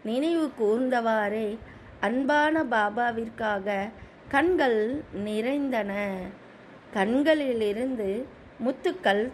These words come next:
துள்ளி தெதி-, தெளித்தன. எங்கேயோ பலமற்ற பயந்தாங்கோலி ஆத்மாவையும் பாபா உதவி கொடுத்து சக்திசாலி ஆக்கிவிட்டார். ஒரு முறை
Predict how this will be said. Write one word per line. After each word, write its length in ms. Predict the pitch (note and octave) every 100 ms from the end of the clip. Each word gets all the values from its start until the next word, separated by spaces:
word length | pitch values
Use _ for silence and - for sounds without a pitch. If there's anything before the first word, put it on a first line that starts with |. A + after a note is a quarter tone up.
| -
துள்ளி 440 | A3+ A#3 A#3 A3 - -
தெதி-, 340 | G#3 A3 B3+ - - -
தெளித்தன. 600 | C4+ C#4+ C#4 - F#3+ F3 F3+ - - - - - - -
எங்கேயோ 840 | F#3+ G#3 A3 A#3 A3+ B3+ B3 A3 A#3+ - - -
பலமற்ற 800 | G3+ A#3 C4+ D4 - D4+ B3+ A#3+ C#4+ - - - -
பயந்தாங்கோலி 880 | G3 A3 D4 D#4 D#4 C4 B3 A#3+ A3+ - -
ஆத்மாவையும் 1000 | G3 G3+ A3+ A3 G#3 G#3 A3 A3 F#3+ A#3+ - - - - - - F#3+
பாபா 640 | G3 G#3+ B3+ A3 G3+ B3+ - - - - - - -
உதவி 520 | - A#3+ E4+ E4+ D#4+ -
கொடுத்து 600 | G#3+ G#3 G#3+ B3+ B3+ G3+ F#3+ - - -
சக்திசாலி 920 | A#3+ - F#4+ F#4+ D#4 A3+ G#3 G3+ - -
ஆக்கிவிட்டார். 1080 | G#3 B3 - B3 G3+ - F#3 G3 G3 F3+ F3 G#3 - - - - - - - - - - - - - - - - - - -
ஒரு 260 | D4 E4 F4
முறை 480 | E4+ F#4 F#4+ C#4+